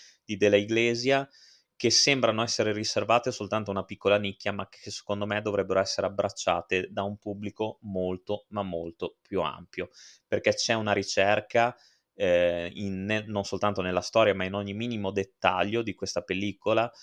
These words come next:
C'è una passione grandissima per il cinema, c'è una perso-, c'è una passione per raccontare una storia come merita di essere raccontata, e soprattutto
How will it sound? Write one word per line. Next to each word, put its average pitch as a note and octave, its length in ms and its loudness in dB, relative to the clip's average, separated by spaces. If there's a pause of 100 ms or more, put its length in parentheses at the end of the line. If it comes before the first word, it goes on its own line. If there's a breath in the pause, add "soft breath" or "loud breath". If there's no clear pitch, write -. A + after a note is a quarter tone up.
(360 loud breath)
C'è A#2+ 480 8
una G2+ 200 -4
passione G2 720 -2
grandissima F#2 760 -4
per G2 140 -2
il G2 100 -4
cinema, A#2 440 -4
c'è - 140 -10
una F#2+ 140 -4
perso-, - 440 -6
c'è - 120 -2
una F#2+ 140 -2
passione A2 360 -6
per G2+ 160 -2
raccontare G2+ 880 0 (280 loud breath)
una G2+ 180 -4
storia G#2+ 460 2
come G#2+ 320 0
merita G2+ 360 -2
di G2 100 -4
essere G2 280 -4
raccontata, G2 720 0
e - 100 -10
soprattutto G#2 800 -4